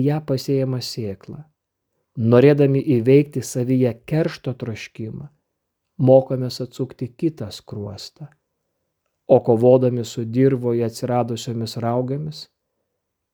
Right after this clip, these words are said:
puoselėjame sveikas varpas.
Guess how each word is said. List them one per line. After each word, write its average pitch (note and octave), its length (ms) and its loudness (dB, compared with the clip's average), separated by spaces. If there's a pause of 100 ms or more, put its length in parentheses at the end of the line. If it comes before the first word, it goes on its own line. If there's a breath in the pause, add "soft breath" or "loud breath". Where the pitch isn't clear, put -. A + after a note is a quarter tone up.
puoselėjame C#3 880 -2 (440)
sveikas B2+ 640 -8
varpas. G#2 680 -14